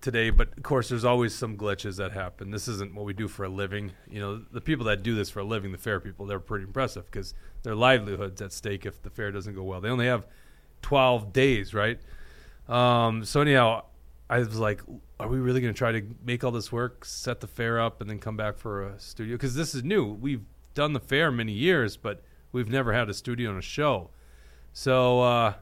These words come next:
yeah, we're trucking along. We're making it work. Um, I, f-, I feel like I didn't bring my A game today, so I will bring that on Tuesday 'cause we got a very important interview. Plus,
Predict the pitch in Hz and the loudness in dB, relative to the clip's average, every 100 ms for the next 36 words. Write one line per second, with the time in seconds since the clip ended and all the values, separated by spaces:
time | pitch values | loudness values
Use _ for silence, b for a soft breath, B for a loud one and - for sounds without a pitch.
0 | - - 156 156 170 - 156 127 107 104 | -16 -8 -2 0 0 0 0 0 -2 -4
1 | 107 - 151 147 135 127 113 113 120 - | -6 -8 -4 -2 0 -2 -4 -4 -6 -8
2 | - b b b b - 113 107 107 107 | -20 b b b b -6 -2 0 0 -2
3 | 95 - - - - - - 123 - 117 | -8 -12 -10 -10 -12 -20 -14 -12 -6 -4
4 | 104 107 104 101 98 101 101 - 110 101 | -4 -4 -6 -6 -6 -6 -6 -8 -10 -8
5 | 101 101 95 98 98 92 - 104 98 92 | -10 -10 -10 -8 -8 -10 -6 -4 -4 -8
6 | - - B B B B B 123 127 113 | -18 -20 B B B B B 0 0 0
7 | 127 143 117 104 95 - 139 104 90 92 | -2 -2 -2 -2 -6 -6 -6 -6 -10 -14
8 | - - - 98 113 104 107 110 98 113 | -20 -18 -10 -6 -2 -2 -2 -4 -4 -8
9 | 104 104 107 104 104 - 139 120 | -8 -6 -8 -6 -6 -2 -2 -2